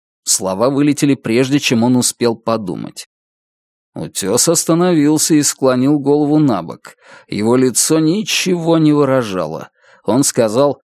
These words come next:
«Я должен разобраться с этим сейчас же». Лун посмотрел на Нефриту, но та глядела на Раскола.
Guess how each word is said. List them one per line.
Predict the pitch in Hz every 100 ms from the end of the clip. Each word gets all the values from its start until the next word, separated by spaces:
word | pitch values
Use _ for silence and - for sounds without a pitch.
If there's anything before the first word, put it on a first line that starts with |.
| _ _ _ _ -
«Я | - 101 180
должен | 180 151 175 185 151 175 170
разобраться | 165 151 127 151 131 147 160 - - 156
с | -
этим | 139 151 - 151
сейчас | - 170 170 - 170 135
же». | 76 76 80 - _ _ _ _ _ _ _ _ _ _
Лун | 95 104 120 120
посмотрел | 131 - 120 113 123 127
на | 120
Нефриту, | 113 104 101 110 - 131
но | 127
та | 117 - 127
глядела | 147 139 147 113 113 113
на | 113
Раскола. | 107 101 - - 69 -